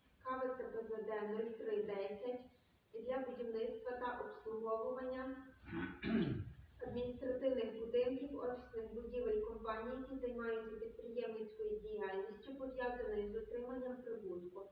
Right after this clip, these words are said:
на вулиці Центральна, в селі Будки Маневицької селищної ради Камінь-Каширського району Волинської області, орієнтовною площею нуль кома шість га, на розгляд та затвердження у встановленому законодавством порядку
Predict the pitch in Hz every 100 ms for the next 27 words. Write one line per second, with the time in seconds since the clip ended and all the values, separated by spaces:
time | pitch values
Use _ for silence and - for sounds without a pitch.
0 | - - - 226 233 247 226 220 - -
1 | 220 - 233 277 277 269 - 247 233 226
2 | 214 214 214 262 269 262 - - 233 -
3 | 247 247 - 214 214 208 226 214 214 -
4 | 214 214 208 196 202 233 262 - - _
5 | - 262 254 240 247 247 226 220 214 214
6 | 214 214 226 240 277 226 220 226 226 240
7 | 226 214 202 190 196 196 - - 208 226
8 | 233 240 247 226 208 202 202 247 262 269
9 | - 254 233 233 254 254 247 240 233 -
10 | 214 220 220 - - - _ _ _ _
11 | _ - 185 175 175 175 - - 220 247
12 | 269 277 285 269 - 240 233 208 220 233
13 | 247 277 233 226 226 214 233 247 254 226
14 | 214 208 208 214 214 214 208 196 196 208
15 | 214 247 - 269